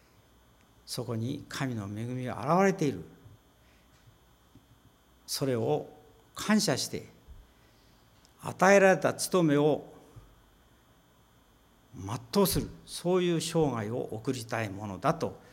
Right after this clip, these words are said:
いうふうに思うものでございます。まあ、エレミヤ書からさまざまなことを学ぶことはできると思いますけれども、えー、私はそういうことを学ぶことができました。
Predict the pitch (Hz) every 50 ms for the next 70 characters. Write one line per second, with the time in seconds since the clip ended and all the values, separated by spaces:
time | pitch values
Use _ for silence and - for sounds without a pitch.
0 | - - - _ _ _ _ _ _ _ _ _ - 117 117 117 110 101 107 110
1 | 104 107 120 156 160 - - - - - 107 120 127 123 117 107 101 104 104 101
2 | 98 101 123 139 123 - - 107 107 101 101 98 98 98 - - - - - -
3 | - - - - - - - - - - _ _ - - - - - - - -
4 | - - _ _ _ _ - - - - - - _ _ - - - - - -
5 | - - - - - - 131 139 139 139 139 135 127 - - 139 - 120 113 110
6 | - - - 139 165 190 196 208 208 208 202 196 185 170 185 175 180 156 147 131
7 | 131 135 139 131 120 110 110 104 - 98 95 98 123 139 160 180 170 156 - 120
8 | 120 135 135 127 127 117 - - - 95 90 - 107 113 131 147 139 - - -
9 | - - - - _ _ - - - _ _ - - - - - - - - -
10 | - _ - - - - 113 - 117 113 - - 123 107 110 113 110 - - -
11 | - - - 147 147 143 151 143 151 131 117 110 101 104 110 110 104 98 - -
12 | 95 87 - 113 107 110 104 - 101 95 - 117 101 87 - - - 113 -